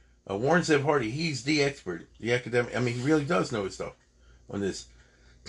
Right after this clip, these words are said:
And he says, um, there was, a,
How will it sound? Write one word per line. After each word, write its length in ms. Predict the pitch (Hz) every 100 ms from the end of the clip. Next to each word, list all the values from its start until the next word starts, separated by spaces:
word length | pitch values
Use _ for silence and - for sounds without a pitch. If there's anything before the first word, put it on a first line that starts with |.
| - - 113
And 100 | 107
he 160 | 165
says, 720 | 180 - 160 147 113 135 - - _ - _ _ _ _ _ _ _ _ _
um, 560 | 104 104 104 101 104 101 - - _ _ _ - _ _ _ _ - - - _ _ _ -
there 140 | 107
was, 140 |
a, 40 | 107